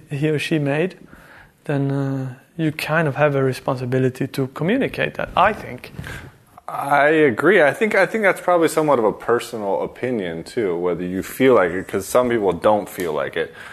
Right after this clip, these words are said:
Speaker 2: They feel like their work should explain themselves.
Speaker 1: Yeah.
Speaker 2: But there's also the problem that there's so much artwork which doesn't really work
Speaker 1: Yeah.
Speaker 2: unless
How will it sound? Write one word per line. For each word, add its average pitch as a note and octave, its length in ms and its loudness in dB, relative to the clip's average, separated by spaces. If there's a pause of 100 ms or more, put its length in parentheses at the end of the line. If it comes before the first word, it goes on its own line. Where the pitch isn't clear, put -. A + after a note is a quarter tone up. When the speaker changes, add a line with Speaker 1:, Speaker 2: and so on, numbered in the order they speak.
(160)
Speaker 2:
They G#2 100 -4
feel G#2+ 200 2
like F#2 160 4
their F#2+ 100 0
work F#2 240 0
should F2+ 160 -8
explain F2+ 300 -6
themselves. E2+ 640 -2 (400)
Speaker 1:
Yeah. A#2+ 200 -4
Speaker 2:
But F3+ 120 2
there's F#3 100 6
also E3+ 240 4
the C#3+ 80 2
problem B2+ 300 2
that G#2+ 100 0
there's G#2+ 180 0
so C3+ 140 2
much A#2+ 200 2
artwork G2 460 2
which - 280 -8
doesn't A2 360 2 (200)
really G#2 500 6
work G2+ 800 2 (520)
Speaker 1:
Yeah. C#3+ 140 0
Speaker 2:
unless G#2+ 640 0